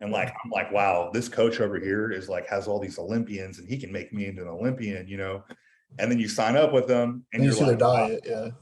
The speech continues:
Speaker 1: Yeah, you, you realize, like, "Wow, like, I'm not getting much attention, like, I'm just kinda
Speaker 2: Yeah.
Speaker 1: on this." So,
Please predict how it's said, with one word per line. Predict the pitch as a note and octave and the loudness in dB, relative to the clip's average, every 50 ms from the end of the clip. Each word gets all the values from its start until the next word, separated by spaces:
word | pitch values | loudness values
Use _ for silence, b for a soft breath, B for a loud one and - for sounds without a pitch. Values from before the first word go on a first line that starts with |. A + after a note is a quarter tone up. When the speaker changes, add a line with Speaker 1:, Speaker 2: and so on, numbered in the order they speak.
| _ _ - | _ _ 2
Speaker 1:
Yeah, | B2+ A#2+ | 4 4
you, | G#2+ G#2+ G#2+ A2+ A2 G#2+ G#2+ G#2 | 4 4 2 0 0 -2 -4 -4
you | G#2 A2+ A#2 A2 | -2 0 2 2
realize, | A2+ A#2+ A#2 A#2 A2 A2 A2 G#2+ G2 | 4 6 6 6 6 6 4 2 0
like, | G2+ G2 F2+ F2+ - - _ | 0 0 0 -2 -4 -8 _
"Wow, | - G2+ G#2 G#2+ F#2+ F2+ | 0 2 4 4 4 4
like, | F#2 F2+ F2+ F2+ F2 | 4 2 2 0 -4
I'm | G2 A2 | -4 -4
not | A2 G#2+ F#2+ | -4 -4 -4
getting | F#2 F#2+ F#2+ F#2 | -4 -6 -6 -4
much | F#2 F2+ - - | -6 -6 -6 -10
attention, | - - - B2 B2 - - B2 A#2 A2 | -8 -4 -2 -2 -2 -2 -2 -2 -2 -2
like, | G#2 F2+ E2+ - | -2 -4 -4 -6
I'm | F#2 F2+ | -8 -8
just | F#2+ - F#2 | -8 -4 -2
kinda | F#2 F#2+ - D2+ - | 0 0 0 0 -2
Speaker 2:
Yeah. | - - - - - - | -6 -10 -14 -10 -8 -6
Speaker 1:
on | G2+ G2+ F#2+ | -6 -6 -6
this." | F#2 F#2 - b b b b b b b _ | -8 -10 -16 b b b b b b b _
So, | - - A#2+ A2 G#2+ G#2 G#2 G2 F#2 F#2 | -2 2 4 6 6 6 4 2 0 -4